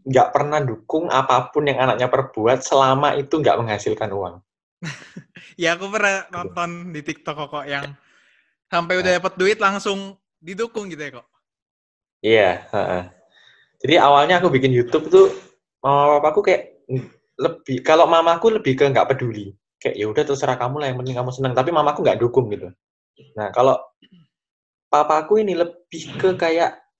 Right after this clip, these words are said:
Speaker 1: "Eh, ngapain sih kamu gitu-gitu, bikin video-video kayak orang gila, teriak-teriak gak jelas," gitu loh. Padahal kayak, ya aku seneng gitu loh ngelakuin ini. Dan ini kan aku nggak merugikan siapa-siapa
Speaker 2: Hmm.
Speaker 1: gitu.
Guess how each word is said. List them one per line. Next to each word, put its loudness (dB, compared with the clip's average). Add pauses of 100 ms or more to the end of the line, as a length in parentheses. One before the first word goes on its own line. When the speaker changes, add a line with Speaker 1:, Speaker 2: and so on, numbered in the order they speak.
(240)
Speaker 1:
"Eh, -6
ngapain 0
sih -4
kamu 0
gitu-gitu, -6
bikin -4
video-video -2
kayak 0
orang -2 (240)
gila, -2
teriak-teriak -2
gak -14
jelas," -4
gitu -8
loh. -12 (680)
Padahal 0
kayak, -2
ya 4
aku 4
seneng 4
gitu -2
loh 2
ngelakuin 2
ini. -4
Dan 2
ini -2
kan 0
aku 0
nggak 4
merugikan -2
siapa-siapa -4
Speaker 2:
Hmm. -6
Speaker 1:
gitu. -14